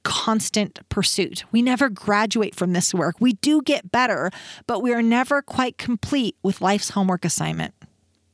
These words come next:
So enough with education. We've educated enough. Let's get into the execution of this podcast. I'm gonna give you these seven steps to smash your ants.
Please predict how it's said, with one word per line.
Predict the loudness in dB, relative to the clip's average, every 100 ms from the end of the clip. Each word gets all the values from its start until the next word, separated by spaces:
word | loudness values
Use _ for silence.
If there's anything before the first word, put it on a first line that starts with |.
| _ _ 0
So |
enough | 2 2
with | 2
education. | 0 -2 -4 -4 -4 -2
We've | 0 2
educated | 0 0 -2 -2 -2
enough. | -2 -2
Let's | -2 -4 -2
get | -2 -2
into | -2 -2 2 2
the | 2 0
execution | 0 0 -4 0 0 2 2
of | 0 0
this | -2
podcast. | -2 -2 -2 -2 -2 -2 -6 -6 _ _ _ _ -2
I'm |
gonna | 0
give | 2 0
you |
these | 0 -2
seven | 0 0 0 -2
steps | 0 0 0
to | -4 -2
smash | 0 0 0
your | -2
ants. | -2 -2 -2